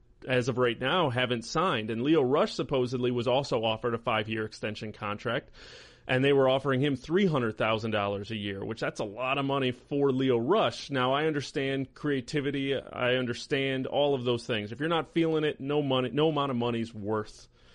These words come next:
what you have to put up with if you're really not feeling it. So that's fine. But then Lio Rush went out and said, "Well, I want, I'll sign it for six hundred thousand a year." Because if you're gonna give the Revival five hundred thousand, dollars a year. Lio Rush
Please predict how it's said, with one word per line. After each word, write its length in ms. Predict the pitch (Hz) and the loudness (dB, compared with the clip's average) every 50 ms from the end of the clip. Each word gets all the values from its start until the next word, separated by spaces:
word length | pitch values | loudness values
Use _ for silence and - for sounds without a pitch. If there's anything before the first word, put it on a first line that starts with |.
| - - - | -20 -10 -2
what 220 | - 123 135 123 - | 0 0 0 2 0
you 80 | 139 123 | 0 2
have 180 | 113 117 113 | 2 0 0
to 80 | - 120 | -2 -4
put 200 | 110 - 127 113 | -2 0 0 0
up 140 | 110 - - | 0 0 -2
with 180 | 117 110 101 110 | -2 -4 -4 -4
if 60 | 101 | -6
you're 120 | 104 110 | -6 -4
really 260 | 101 107 110 104 104 | -4 -2 -2 -2 -2
not 180 | 104 98 98 - | -4 -6 -8 -12
feeling 420 | - - 123 113 104 104 101 101 | -8 -4 -4 -2 -2 -2 -4 -6
it. 160 | 101 90 - - | -8 -10 -10 -8
So 120 | - 135 | -6 -2
that's 260 | 123 139 175 165 - | 0 0 0 0 -2
fine. 380 | - - 170 165 151 127 120 120 | -2 -2 0 2 2 0 0 0
But 140 | 127 131 123 | -2 -2 0
then 200 | 160 156 151 151 | 0 -2 0 0
Lio 180 | 156 151 139 | 0 0 0
Rush 380 | 131 131 147 151 151 147 - - | 2 2 2 0 0 -2 -6 -6
went 200 | 135 127 131 135 | -4 -4 -2 -2
out 200 | 131 131 139 139 | 0 -2 -2 -2
and 120 | 127 120 | -4 -4
said, 240 | - - 135 117 120 | -2 -2 -2 0 0
"Well, 160 | 131 139 135 | 0 2 2
I 120 | 135 143 156 | 4 4 2
want, 340 | 151 147 143 135 117 - - - | 2 2 0 -2 -4 -6 -4 -2
I'll 120 | 131 170 | -2 -2
sign 320 | 170 - - 127 120 120 | 0 0 -2 0 0 0
it 100 | 123 123 | -2 -2
for 120 | - - 120 | -4 -6 -4
six 260 | - - 202 196 - | -2 0 0 0 0
hundred 240 | 135 117 107 104 101 | -2 -2 -2 -2 -2
thousand 360 | - 110 101 104 101 107 104 | -2 -2 -2 -2 -4 -6 -8
a 60 | 101 | -8
year." 280 | 101 98 92 87 - - - - - - - - - - - | -8 -8 -10 -10 -12 -16 -18 -20 -20 -20 -20 -20 -20 -10 -4
Because 280 | - 151 - 170 165 127 | -2 0 2 2 2 2
if 100 | 143 127 | 2 2
you're 140 | 143 170 175 | 4 4 4
gonna 140 | 165 156 143 | 4 2 2
give 200 | 131 151 139 131 | 0 0 -2 0
the 80 | 143 | 2
Revival 500 | 127 127 117 120 131 143 170 175 147 135 | 2 4 4 4 2 2 2 2 2 0
five 320 | 123 - 156 147 196 220 165 | 0 2 2 2 2 0 0
hundred 260 | 131 120 113 110 - | -2 -2 -2 -2 -2
thousand, 560 | 123 107 104 107 107 117 120 107 123 127 120 - - _ _ - | 0 0 0 -2 -4 -4 -8 -8 -8 -12 -14 -16 -20 _ _ -8
dollars 380 | 156 127 110 107 107 110 104 110 | -4 0 0 2 2 0 0 -2
a 60 | 117 | -4
year. 440 | 107 101 110 110 117 139 156 165 156 156 - | -4 -2 -2 0 0 0 0 -2 -6 -8 -4
Lio 240 | 131 127 131 135 123 | 0 2 4 4 6
Rush 360 | 113 117 135 160 170 - | 6 4 4 4 2 -2